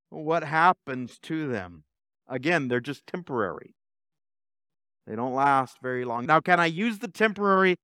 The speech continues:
for the eternal? Yeah. Thank God.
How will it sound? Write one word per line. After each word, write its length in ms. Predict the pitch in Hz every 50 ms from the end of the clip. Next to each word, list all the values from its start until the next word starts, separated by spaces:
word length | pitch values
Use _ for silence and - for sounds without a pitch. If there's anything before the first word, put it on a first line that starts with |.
| _ _ _
for 160 | - 185 185
the 160 | 175 180 170 160
eternal? 460 | - - 180 165 151 123 95 - _ _ _ _ _ _ _ _ _ _ _ _ _ _ _ _ _ _ _ _ _ -
Yeah. 220 | 127 120 95 - - _ _ _ _ _ _ _ _ _ _ _
Thank 200 | - 123 123 104
God. 200 | 107 104 90